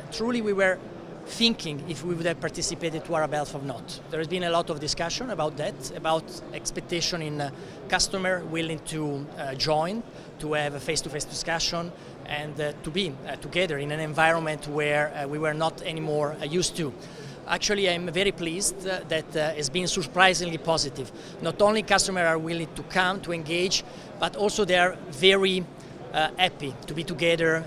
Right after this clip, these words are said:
discuss and take decision that in a face-to-face environment, uh, are faster, are better, and, um, yeah, overall extremely, uh,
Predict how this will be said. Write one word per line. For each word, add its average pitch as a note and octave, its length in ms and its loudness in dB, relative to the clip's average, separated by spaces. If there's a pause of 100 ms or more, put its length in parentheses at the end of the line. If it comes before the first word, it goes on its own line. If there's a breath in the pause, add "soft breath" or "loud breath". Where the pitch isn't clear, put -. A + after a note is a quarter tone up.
discuss F3 500 4
and E3 160 -2
take G3+ 160 0
decision F#3+ 560 2
that D#3 140 -2
in D#3+ 140 -4
a D3+ 60 0
face-to-face F#3 580 0
environment, F#3 760 4
uh, G#3 140 4 (400 loud breath)
are C#3 240 2
faster, F3 720 0
are C#3+ 300 -2 (100)
better, D#3 640 -2
and, D3 260 -6
um, C#3+ 180 -2 (300)
yeah, C#3 220 0
overall E3 500 4
extremely, C#3 480 -4
uh, - 360 -12